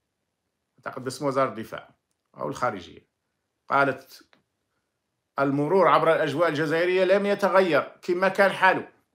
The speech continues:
قبل سبعة أكتوبر وبعد سبعة أكتوبر". يعني الطائرات هذيك اللي راهي تحمل السلاح، أكثر من ميتين رحلة جوية أمريكية إلى الكيان الصهيوني تمر على الأجواء الجزائرية.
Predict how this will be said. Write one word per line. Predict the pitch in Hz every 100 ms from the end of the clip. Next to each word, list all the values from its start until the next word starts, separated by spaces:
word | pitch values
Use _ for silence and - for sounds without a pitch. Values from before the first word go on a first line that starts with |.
| _ -
قبل | 147 143
سبعة | 165 147
أكتوبر | 156 - 208 214
وبعد | 202 180
سبعة | 175 156
أكتوبر". | 165 - 151 - _ _ _ _ _ _ -
يعني | 120 139
الطائرات | 139 147 143 175 220 -
هذيك | 160
اللي | 139
راهي | 151
تحمل | 139 139
السلاح، | 147 - 139 127 120 - - _ _ _ _ _ _ _ _ _ _ -
أكثر | 143 - 170
من | 143 127
ميتين | 127 123 160 139
رحلة | 139 139
جوية | 117 113 110 110 92 - _ _ _ 101
أمريكية | 107 110 - 131 104
إلى | 98 101
الكيان | 98 110
الصهيوني | 110 - 98 120 101 98 _ _ _ _ _
تمر | 135 147 170
على | -
الأجواء | - - -
الجزائرية. | - 135 69 - - - _